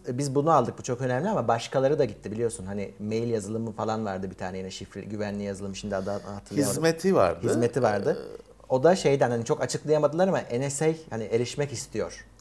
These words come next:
Speaker 1: dosyalara diye biraz
Speaker 2: Evet.
Speaker 1: gitti. Bunda da belki benzer
Speaker 2: Yani
Speaker 1: bir şey
Speaker 2: True
Speaker 1: olmuştur.
Speaker 2: Crypt'in gizemi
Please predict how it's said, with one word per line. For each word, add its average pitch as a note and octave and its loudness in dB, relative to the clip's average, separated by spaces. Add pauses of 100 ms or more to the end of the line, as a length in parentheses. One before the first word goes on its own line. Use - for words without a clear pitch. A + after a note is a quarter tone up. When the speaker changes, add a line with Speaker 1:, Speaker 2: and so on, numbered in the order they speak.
(440)
Speaker 1:
dosyalara G#2+ -2
diye A2 -2
biraz F#2+ -4
Speaker 2:
Evet. G2 -2
Speaker 1:
gitti. F3 -6 (1000)
Bunda B2+ 4
da C3 8
belki C3 6
benzer B2 4
Speaker 2:
Yani A#2+ 6
Speaker 1:
bir A#2 0
şey C4 2
Speaker 2:
True - 8
Speaker 1:
olmuştur. A3 2
Speaker 2:
Crypt'in G3 -2
gizemi F#3 0